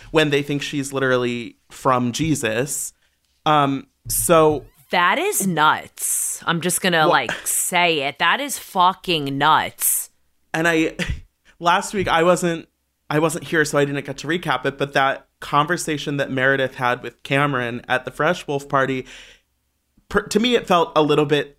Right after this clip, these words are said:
Speaker 1: staged, like
Speaker 2: Well, of course,
Speaker 1: somebody
Speaker 2: yes, we decided.
Speaker 1: whatever.
Speaker 2: Yes,
Speaker 1: Yeah.
Speaker 2: it was.
Speaker 1: Um, but I do
Speaker 2: Enter
Speaker 1: think
Speaker 2: production, which we love to say.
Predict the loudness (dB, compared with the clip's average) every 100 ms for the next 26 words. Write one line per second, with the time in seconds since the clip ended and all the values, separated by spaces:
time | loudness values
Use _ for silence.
0 | _ -2 2 2 0 -2 -8 -6 -6 -2
1 | 2 4 4 2 -2 -2 -4 -4 -4 -4
2 | -4 -4 0 2 2 -2 -8 -10 -2 -2
3 | -2 -10 -10 -10 0 2 2 -2 -10 -20
4 | _ _ _ -20 _ 2 2 0 -2 -2
5 | 0 -2 0 0 0 2 0 2 0 -2
6 | -2 -2 -2 -2 0 2 2 2 -6 -6
7 | -2 0 -2